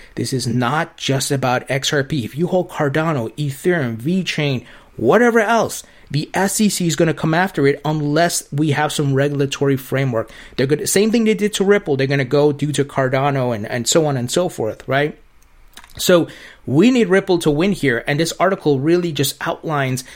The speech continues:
just what's happening here and the need for increased lobbying from crypto firms to get Congress, to get the regulators on board. And we've been covering it on this channel, guys, ad nauseum of,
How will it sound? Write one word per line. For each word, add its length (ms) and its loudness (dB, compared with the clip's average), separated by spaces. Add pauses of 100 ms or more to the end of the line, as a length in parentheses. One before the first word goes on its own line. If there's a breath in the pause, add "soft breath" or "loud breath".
(280 loud breath)
just 360 -2
what's 300 0
happening 480 -2
here 340 0
and 140 0
the 40 0
need 380 0
for 240 0
increased 480 0
lobbying 640 0
from 180 -4
crypto 360 -2
firms 420 0 (300 loud breath)
to 100 0
get 360 -2
Congress, 480 -2
to 80 -2
get 200 -4
the 60 0
regulators 540 0
on 160 -2
board. 360 2 (360 loud breath)
And 400 2
we've 240 2
been 140 2
covering 360 0
it 180 0
on 140 -2
this 160 0
channel, 300 -2
guys, 380 -2
ad 120 2
nauseum 600 -2
of, 320 -4